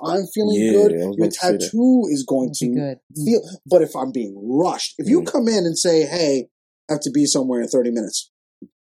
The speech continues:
Speaker 2: Mm-hmm.
Speaker 1: you're not getting tattooed.
Speaker 2: Yeah.
Speaker 3: Right.
Speaker 1: "Yeah, but I have an appointment." I don't care.
Speaker 2: And
Speaker 3: Yeah. You
Speaker 1: Thirty
Speaker 3: can't rush
Speaker 1: minutes?
Speaker 3: that.
Speaker 2: And that's one thing
Speaker 1: An
Speaker 2: about
Speaker 1: hour?
Speaker 2: Rob.
Speaker 1: Like, mm, no. You,
Speaker 3: Yeah.
Speaker 1: I'm changing something on your
Speaker 2: Yeah.
Speaker 1: body that's going to be on your body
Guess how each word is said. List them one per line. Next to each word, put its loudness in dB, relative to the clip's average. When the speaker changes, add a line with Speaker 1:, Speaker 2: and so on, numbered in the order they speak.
Speaker 2:
Mm-hmm. -8
Speaker 1:
you're -2
not -2
getting -2
tattooed. -4
Speaker 2:
Yeah. 0
Speaker 3:
Right. -2
Speaker 1:
"Yeah, 4
but -2
I -4
have -2
an -2
appointment." -2
I -8
don't -6
care. -8
Speaker 2:
And -2
Speaker 3:
Yeah. -2
You -6
Speaker 1:
Thirty 6
Speaker 3:
can't 2
rush 2
Speaker 1:
minutes? 0
Speaker 3:
that. -2
Speaker 2:
And 4
that's 0
one 2
thing 2
Speaker 1:
An 2
Speaker 2:
about 4
Speaker 1:
hour? 4
Speaker 2:
Rob. 2
Speaker 1:
Like, 2
mm, -4
no. -2
You, -4
Speaker 3:
Yeah. -4
Speaker 1:
I'm -2
changing 0
something -4
on 0
your 4
Speaker 2:
Yeah. 2
Speaker 1:
body -2
that's -4
going -2
to -10
be -4
on -4
your -6
body -4